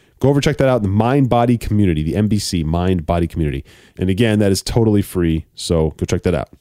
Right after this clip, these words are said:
All right. Let's jump right into today, okay? This is going to be a mindset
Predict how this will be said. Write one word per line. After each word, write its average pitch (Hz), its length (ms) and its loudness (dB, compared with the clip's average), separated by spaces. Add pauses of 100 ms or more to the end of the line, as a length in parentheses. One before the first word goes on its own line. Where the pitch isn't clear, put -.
(140)
All 123 80 2
right. 107 160 0 (600)
Let's 135 160 0
jump 190 200 0
right 127 240 4
into 120 240 2
today, 80 300 -2
okay? 95 220 -2
This 107 180 -2
is 127 100 0
going 139 220 2
to 120 80 2
be 110 160 4
a 98 60 4
mindset 107 1400 0